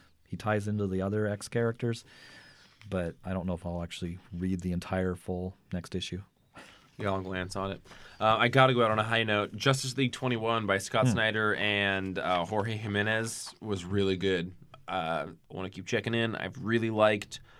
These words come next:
Speaker 2: all three issues of this Six Dimension arc. I like the art an extreme amount. I wasn't incredibly into the character design for the Forger of Worlds, who was kind of the big villain in Dark Knight's Metal.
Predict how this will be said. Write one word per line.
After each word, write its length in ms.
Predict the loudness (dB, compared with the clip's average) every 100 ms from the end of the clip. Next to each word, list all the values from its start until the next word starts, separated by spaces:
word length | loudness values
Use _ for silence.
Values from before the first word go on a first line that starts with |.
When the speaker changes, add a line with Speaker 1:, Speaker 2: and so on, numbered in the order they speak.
| -10
Speaker 2:
all 240 | 2 4 4
three 340 | 2 2 4
issues 480 | 2 0 -2 -2 -2
of 120 | -2
this 160 | -2 -4
Six 240 | -4 -6
Dimension 340 | -4 -4 -4 -2
arc. 380 | -2 -2 -6 -20 -20 -20 _
I 60 | -2
like 240 | 0 0
the 100 | -4 0
art 320 | 2 2 -4 -8
an 60 | -6
extreme 440 | -6 -2 2 2
amount. 400 | 2 0 0 -4 -12 _ -14 -6
I 60 |
wasn't 400 | -2 -2 -2 -6
incredibly 880 | -8 -10 0 4 6 4 2 2 2
into 260 | 0 0 -2
the 80 |
character 380 | -2 2 2 0
design 640 | -4 -2 0 0 -2 -4
for 560 | -4 -2 2 4 2 2
the 80 | -4
Forger 420 | -4 2 2 2
of 120 | -2
Worlds, 480 | 0 2 2 0 -4
who 80 | -6
was 120 | -6
kind 140 | -6 -6
of 80 |
the 60 | -4
big 160 | -6 -6
villain 420 | -6 -6 -4 -6
in 80 | -4
Dark 260 | -4 -4
Knight's 200 | -6 -4
Metal. 420 | -2 0 0 -2